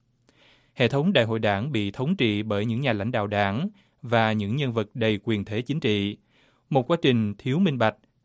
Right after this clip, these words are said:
và thường không mấy coi trọng nguyện vọng của cử tri. Năm một nghìn chín trăm lẻ một, Florida trở thành bang đầu tiên tổ chức cuộc bầu cử sơ bộ để chọn những đại biểu tới dự đại hội đảng toàn quốc. Trong những thập niên sau đó,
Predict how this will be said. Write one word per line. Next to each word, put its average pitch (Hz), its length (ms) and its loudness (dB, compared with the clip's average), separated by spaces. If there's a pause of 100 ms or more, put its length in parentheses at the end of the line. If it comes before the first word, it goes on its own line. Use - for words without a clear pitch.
và 113 280 2
thường 110 380 -2
không 117 220 -4
mấy 113 160 -2
coi 123 200 -2
trọng 101 260 -4
nguyện 101 220 -6
vọng 98 280 -2
của 113 100 -8
cử 107 160 -8
tri. 107 340 0 (920)
Năm 123 180 -2
một 120 100 -6
nghìn 107 280 -4
chín 127 200 -4
trăm 135 160 2
lẻ 104 120 -2
một, 110 300 2 (500)
Florida 120 560 2
trở 110 160 0
thành 113 260 -2
bang 117 260 0
đầu 113 220 2
tiên 113 340 0
tổ 104 160 -4
chức 190 180 -4
cuộc 123 140 -6
bầu 110 160 0
cử 101 240 -4
sơ 117 240 -2
bộ 101 400 0 (280)
để 110 180 0
chọn 104 340 0
những 104 180 -4
đại 107 140 -2
biểu 101 280 -2
tới 127 200 -2
dự 110 240 -2
đại 98 140 -4
hội 104 160 -6
đảng 98 280 -6
toàn 107 260 0
quốc. 139 240 2 (920)
Trong 120 140 0
những 107 140 -2
thập - 180 -8
niên 113 200 0
sau 110 200 -4
đó, 107 360 2